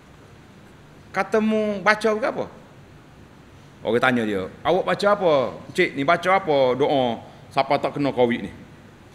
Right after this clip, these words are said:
Oh, dia kata senang ya, nak tahu. Apa dia? Jangan pergi test. Kita ya jadi covid ni sebab kena cocok hidung tu lah. Lepas cocok kat merah,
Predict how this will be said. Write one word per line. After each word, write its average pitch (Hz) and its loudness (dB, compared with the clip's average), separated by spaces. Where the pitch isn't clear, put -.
Oh, 147 6
dia 147 2
kata 123 -2
senang 110 -2
ya, 87 -2
nak 92 -12
tahu. 82 -6
Apa 131 -4
dia? 131 0
Jangan 165 0
pergi 151 -4
test. - -6
Kita 233 2
ya 240 8
jadi 220 4
covid 220 2
ni 226 -2
sebab 233 -2
kena 240 -2
cocok 254 4
hidung 196 2
tu 302 -2
lah. 254 0
Lepas 202 2
cocok 220 2
kat - -10
merah, 170 4